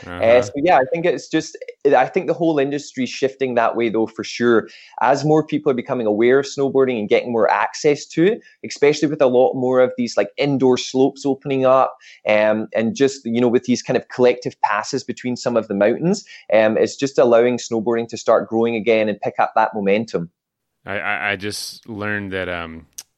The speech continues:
Speaker 2: one of the fathers of, of snowboarding just passed away recently.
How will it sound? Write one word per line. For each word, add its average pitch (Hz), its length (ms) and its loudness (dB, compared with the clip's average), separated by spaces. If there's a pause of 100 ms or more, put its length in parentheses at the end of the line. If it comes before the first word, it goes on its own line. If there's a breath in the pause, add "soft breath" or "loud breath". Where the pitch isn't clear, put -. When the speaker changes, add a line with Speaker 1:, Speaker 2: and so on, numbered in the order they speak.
(760)
Speaker 2:
one 110 140 -6
of 135 60 -6
the 113 80 -4
fathers 113 480 -4
of, 85 320 -14
of 90 140 -12
snowboarding 82 640 -10
just 82 220 -16
passed 90 320 -12
away 87 240 -6
recently. 76 640 -16